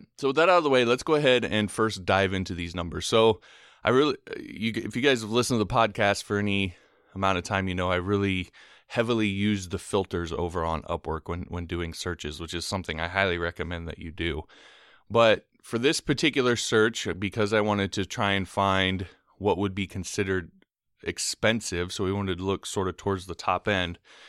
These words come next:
the filters I ran are freelancers who have earned ten K plus, their job success score is ninety percent plus,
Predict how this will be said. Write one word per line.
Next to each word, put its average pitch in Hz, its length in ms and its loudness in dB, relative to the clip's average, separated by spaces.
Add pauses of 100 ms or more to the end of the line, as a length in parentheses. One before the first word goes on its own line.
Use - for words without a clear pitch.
(260)
the 104 80 -6
filters 135 440 2
I 110 160 6
ran 98 460 4
are 90 520 2 (140)
freelancers 107 960 0 (460)
who 101 320 2
have 92 360 2
earned 101 460 0
ten 117 320 -2
K 113 220 0
plus, 117 800 2 (480)
their 98 100 0
job 101 320 2
success 104 460 -2
score 98 300 0
is 90 100 -4
ninety 98 320 0
percent 95 560 -4
plus, 92 580 0